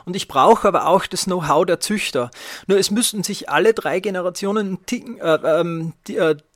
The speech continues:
äh, einen Ticken zurücknehmen und einfach von, voneinander profitieren und das passiert leider sehr oft nicht,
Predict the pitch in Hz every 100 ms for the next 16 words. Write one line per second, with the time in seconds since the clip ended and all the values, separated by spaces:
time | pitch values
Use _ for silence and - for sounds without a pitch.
0 | - 233 185 156 156 - 185 - 240 220
1 | - 196 262 - 165 160 190 226 220 -
2 | - _ - 196 - _ _ - 180 202
3 | - - - - 185 185 - _ - -
4 | 160 190 190 165 180 180 - 185 175 -
5 | 180 226 175 175 180 - 143 - 226 143
6 | 143 147 165 - 160 180 180 - 214 208